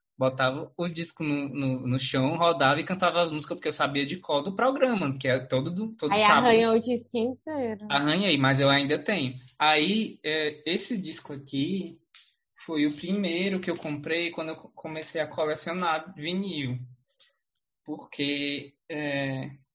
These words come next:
Speaker 1: na verdade, não é esse, foi esse. Porque, é, enfim, é muito espe-, era muito especial pra mim, porque ele tem músicas que é muito, como posso dizer?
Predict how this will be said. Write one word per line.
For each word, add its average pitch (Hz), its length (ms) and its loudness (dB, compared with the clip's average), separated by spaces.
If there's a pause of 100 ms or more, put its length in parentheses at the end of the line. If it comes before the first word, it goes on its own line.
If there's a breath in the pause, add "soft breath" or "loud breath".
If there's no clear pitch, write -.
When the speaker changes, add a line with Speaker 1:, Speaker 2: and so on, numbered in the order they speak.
(160)
Speaker 1:
na 143 120 -6
verdade, 143 300 0
não 143 120 -4
é 175 160 -2
esse, 131 320 -8
foi 156 280 -10
esse. - 280 -18 (640 soft breath)
Porque, 151 960 0
é, 143 580 0 (120)
enfim, 233 380 4
é 160 80 8
muito 165 220 4
espe-, 208 320 4
era 170 180 4
muito 185 160 2
especial 185 360 0
pra 196 140 -2
mim, 190 220 0
porque 190 260 -6
ele 165 200 -2
tem 160 220 -4
músicas 151 400 -6
que 139 300 2
é 135 80 4
muito, 190 640 0 (520 soft breath)
como 151 220 -6
posso 147 180 0
dizer? 135 420 -4